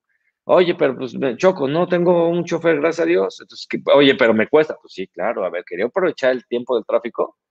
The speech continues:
pues tengo que aprovecharlo con los recursos, ¿no? Genérate los recursos, evalúa, evalúa. Parte de encontrar la solución el veinte veinte, as-, después de esa depresión, fue evaluar, fue ser muy honesto y decir, "¿En qué la regué?".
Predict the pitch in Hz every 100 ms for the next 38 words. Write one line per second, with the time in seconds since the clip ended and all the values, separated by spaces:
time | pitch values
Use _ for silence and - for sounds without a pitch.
0 | _ _ _ - - - 104 101 117 151
1 | 151 156 147 113 113 156 - _ - 101
2 | 90 95 - 226 262 156 98 95 131 -
3 | - - _ _ - - 117 135 165 170
4 | 147 127 123 156 202 - - - - 123
5 | 117 120 139 180 160 107 107 123 170 110
6 | - - - 156 165 170 180 143 - 117
7 | 110 131 135 147 127 101 - 117 113 117
8 | _ _ _ - 98 95 117 123 117 110
9 | 113 113 104 92 92 92 - 92 - 120
10 | 127 131 127 110 - - - 120 156 -
11 | - _ 143 151 131 110 113 123 110 127
12 | 135 143 147 151 135 123 - 117 123 117
13 | 113 147 160 135 104 117 -